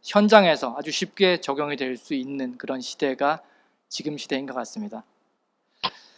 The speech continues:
그리고 그 청각장애를 위해서 실제로 그 자동 수화 통역 기술, 수어 통역 기술을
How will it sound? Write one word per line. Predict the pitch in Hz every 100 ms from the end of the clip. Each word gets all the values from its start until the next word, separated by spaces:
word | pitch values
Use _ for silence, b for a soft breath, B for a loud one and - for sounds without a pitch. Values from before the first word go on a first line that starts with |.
| B B B B B _ _
그리고 | - 196 185 196 190 170 - _
그 | - 156 156 156 156 151 _ _ _ _ _ _ _ -
청각장애를 | - 220 220 233 214 196
위해서 | 160 156 156
실제로 | 196 180 180 170 156
그 | 143
자동 | - 147 156 208 214 208 202 196
수화 | - 240 226
통역 | 233 240 240 233
기술, | - - 147 -
수어 | - 202 196
통역 | - 208 202 202
기술을 | 156 156 151 151 175